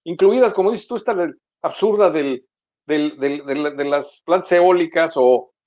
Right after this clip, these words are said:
o el aluminio que luego se usa para las cuestiones solares o, o, o, o los textiles, ¿no? O sea, yo qué sé, hay mil, hay miles ahí, o sea, son muchos, quinientos cuarenta y cuatro, ¿no? No miles, hay quinientos cuarenta y cuatro.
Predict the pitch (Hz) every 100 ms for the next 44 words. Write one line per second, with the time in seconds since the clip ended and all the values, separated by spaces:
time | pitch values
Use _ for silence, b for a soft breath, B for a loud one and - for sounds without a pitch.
0 | - 135 147 156 160 170 208 202 185 165
1 | 185 160 185 185 - 131 123 - 131 160
2 | 160 139 135 147 151 156 143 _ _ _
3 | _ - 147 - 156 156 151 151 151 156
4 | 156 151 156 185 - 269 277 247 - -
5 | 147 233 _ - 202 180 233 - 214 214
6 | _ _ _ _ 190 220 214 190 220 214
7 | 214 165 131 110 - _ _ 113 127 175
8 | 165 180 160 - 170 214 160 120 92 92
9 | - 98 131 92 85 _ 107 120 104 190
10 | 233 147 95 87 _